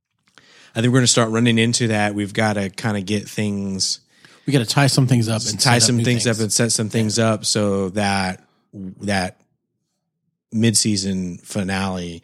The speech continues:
Speaker 2: Will be big.
Speaker 1: will be big and makes
Speaker 2: Yeah.
Speaker 1: a lot of sense.
Speaker 2: Sure.
Speaker 1: And so I, I don't know. I, I didn't dislike Strand's backstory, but I, I don't know. I don't know what I was expecting or what I was hoping for.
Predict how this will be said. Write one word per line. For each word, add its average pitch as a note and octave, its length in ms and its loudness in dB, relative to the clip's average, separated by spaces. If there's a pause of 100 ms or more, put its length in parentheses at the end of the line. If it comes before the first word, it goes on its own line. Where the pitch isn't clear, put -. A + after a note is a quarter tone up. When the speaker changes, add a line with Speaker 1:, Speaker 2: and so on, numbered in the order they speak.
Speaker 2:
Will A#2 100 2
be A2 120 2
big. F2+ 440 -10
Speaker 1:
will G#2+ 120 2
be G#2 140 0
big G2+ 320 0
and F#2 100 -6
makes F2+ 220 -4
Speaker 2:
Yeah. E2 60 -12
Speaker 1:
a - 20 -12
lot D#2+ 120 -10
of D#2 60 -6
sense. C3 380 2
Speaker 2:
Sure. E2+ 180 -6 (840)
Speaker 1:
And G2+ 140 -2
so F2+ 560 -2 (1300)
I, C3 200 -4
I C3 140 2
don't C3+ 140 2
know. G#2+ 180 2
I, A2 340 -2 (1040)
I C3 80 2
didn't D3 360 2
dislike C#3+ 720 0
Strand's B2+ 480 0
backstory, B2 920 0
but G#2+ 460 -2
I, G#2 100 -6 (240)
I A2+ 120 -6
don't B2 180 -2
know. B2+ 220 2
I D3 80 2
don't G3 200 4
know E3 160 4
what B2+ 240 2
I C3 100 4
was A2+ 200 -2
expecting A#2+ 720 -2
or G2+ 160 -6
what G#2 180 -4
I G#2 60 -2
was G2 180 -6
hoping A2 480 -6
for. G2+ 560 -6